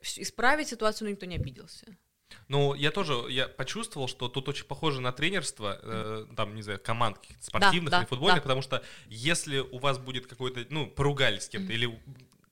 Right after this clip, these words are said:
Speaker 2: индивидуально не переносимость друг друга, тот будет даже неосознанно, даже если он человек профессии, неосознанно идти поперёк,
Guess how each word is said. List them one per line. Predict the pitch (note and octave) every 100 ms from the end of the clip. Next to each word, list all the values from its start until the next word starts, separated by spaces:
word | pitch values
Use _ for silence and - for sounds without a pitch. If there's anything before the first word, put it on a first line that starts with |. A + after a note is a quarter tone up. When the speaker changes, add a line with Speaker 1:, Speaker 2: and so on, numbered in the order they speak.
| _ D3
Speaker 2:
индивидуально | D3 C3+ C3+ G#3+ G3
не | D3 F3
переносимость | D#3 C3+ C3 D#3+ C#3
друг | B2 C3
друга, | C3+ G2+ G2 - - _ _
тот | F#3+ A3 D3
будет | C3 B2 -
даже | C3 C3 B2+
неосознанно, | C3 C3+ - F3 D#3+ - G#2+
даже | G#2 G#2+
если | A2+
он | G2+ _ -
человек | A2+ G#2+
профессии, | A#2 A2+ A3+ - A2
неосознанно | B2 B2 - F#3+ G#3+ D3+ A#2+
идти | G#2 A2+ E3
поперёк, | D#3+ - - - B2+ C3+ B3 -